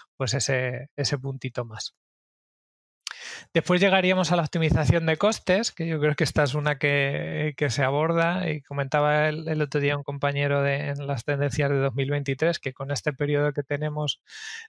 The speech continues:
de inflación, de, de que hay que controlar costes, bueno, pues esto se, eh, va a tomar, ¿no?, otra, eh, un empuje, eh, en este año, y estoy completamente de acuerdo, ¿no? Pues el framework también, eh, tiene esta parte, ¿no?, de, de decir, Oye,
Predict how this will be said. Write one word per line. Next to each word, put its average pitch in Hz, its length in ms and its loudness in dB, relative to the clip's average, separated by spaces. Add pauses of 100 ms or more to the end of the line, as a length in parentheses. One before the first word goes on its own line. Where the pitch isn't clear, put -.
de 147 100 2
inflación, 151 800 2
de, 151 300 -2
de 151 140 -8
que 147 100 0
hay 139 40 -2
que 143 100 2
controlar 147 480 -2
costes, 156 460 0
bueno, 151 260 -8
pues - 200 -4
esto 143 260 -4
se, 143 180 -2
eh, 135 1000 -8
va 151 180 0
a 143 60 -2
tomar, 143 400 2
¿no?, 160 260 0
otra, 135 520 -2 (480)
eh, 135 280 2
un 151 180 2
empuje, 135 1160 0 (240)
eh, 135 280 -2
en 139 160 -2
este 135 240 0
año, 123 260 -6
y 123 80 -4
estoy 135 200 -4
completamente 147 600 0
de 135 80 2
acuerdo, 127 380 -4
¿no? 139 100 -8
Pues 147 160 -2
el 139 80 0
framework 165 380 0
también, 147 440 -2
eh, 135 360 -4 (460)
tiene 143 200 2
esta 135 240 0
parte, 123 400 -2
¿no?, 143 220 -2
de, 135 400 0
de 139 120 0
decir, 135 520 0
Oye, 139 300 0